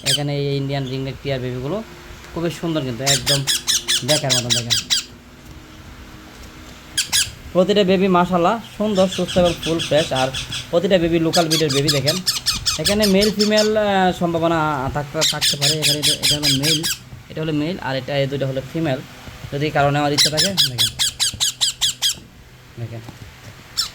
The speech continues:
আমার আংটিগুলো কামড়াতেছে। আর প্রতিটা পাখি অনেক সুন্দর। দেখেন, দেখেন, প্রতিটা পাখি কিন্তু খুব সুন্দর। দেখেন, একদম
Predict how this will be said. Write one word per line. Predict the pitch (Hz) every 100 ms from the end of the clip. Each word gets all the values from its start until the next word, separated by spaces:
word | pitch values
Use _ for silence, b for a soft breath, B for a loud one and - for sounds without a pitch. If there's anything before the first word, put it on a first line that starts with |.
| - - 1077 - 1077 - 1077 - 1077 - 1077 - - - - - 135
আমার | 135 139 143
আংটিগুলো | 131 135 139 147 143
কামড়াতেছে। | 143 139 135 - 196 202 - - - - - - - - - - - - - - -
আর | 131 127
প্রতিটা | 147 147
পাখি | 139 135 135
অনেক | 139 143
সুন্দর। | 139 160 147
দেখেন, | - - - - - 127 123 - - - - - - - - - - 1077 - - - - - - - - -
দেখেন, | 139 131 123 123 - - - - - - - - - -
প্রতিটা | 196 208 214
পাখি | 180 143 156
কিন্তু | 156 147 151
খুব | - 139
সুন্দর। | 160 147 135
দেখেন, | 127 127
একদম | 135 131 135